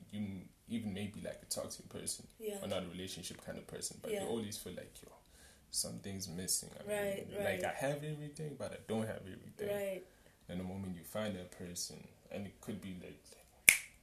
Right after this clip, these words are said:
Speaker 1: something
Speaker 2: Yeah.
Speaker 1: like sometimes out of a movie. I mean, people think that's corny, sure, it's true, but sometimes it's legit like that.
Speaker 2: Yeah.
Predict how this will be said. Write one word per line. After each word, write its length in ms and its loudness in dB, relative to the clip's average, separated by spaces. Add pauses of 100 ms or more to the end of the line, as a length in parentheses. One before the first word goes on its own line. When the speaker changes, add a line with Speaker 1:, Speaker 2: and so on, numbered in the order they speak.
(380)
Speaker 1:
something 380 6
Speaker 2:
Yeah. 60 10
Speaker 1:
like 240 4
sometimes 640 4
out 160 2
of 140 -2
a 20 0
movie. 560 4
I 40 -6
mean, 260 -2 (100)
people 340 2
think 220 0
that's 180 4
corny, 540 2
sure, 380 2
it's 160 10
true, 240 4
but 180 4
sometimes 520 4
it's 140 0
legit 480 -2
like 220 -8
that. 300 -6
Speaker 2:
Yeah. 340 6